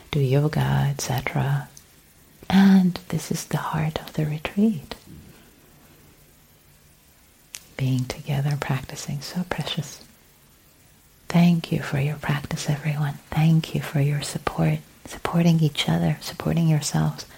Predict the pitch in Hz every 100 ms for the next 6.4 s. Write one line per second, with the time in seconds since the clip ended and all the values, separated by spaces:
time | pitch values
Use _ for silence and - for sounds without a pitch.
0 | - - 196 214 - 139 139 139 - -
1 | - - - _ - - 156 - 208 220
2 | - - 147 156 - 139 - - - -
3 | - - - - - - _ - - -
4 | - - - 151 156 147 151 143 143 156
5 | 147 143 143 143 143 151 - 139 139 143
6 | 139 - 131